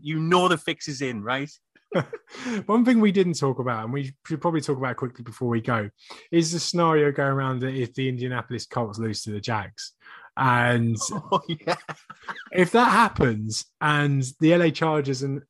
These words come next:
Speaker 2: Las Vegas Raiders draw or tie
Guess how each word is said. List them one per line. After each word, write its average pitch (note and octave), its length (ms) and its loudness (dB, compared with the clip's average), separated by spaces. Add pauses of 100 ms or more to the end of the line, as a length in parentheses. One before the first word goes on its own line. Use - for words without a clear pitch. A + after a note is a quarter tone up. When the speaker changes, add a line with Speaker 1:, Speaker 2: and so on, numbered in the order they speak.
(100)
Speaker 2:
Las C#3 220 -4
Vegas C3 320 0
Raiders C3 500 -2 (960)
draw A#2 460 0 (160)
or G#2+ 260 -8
tie C3+ 360 -2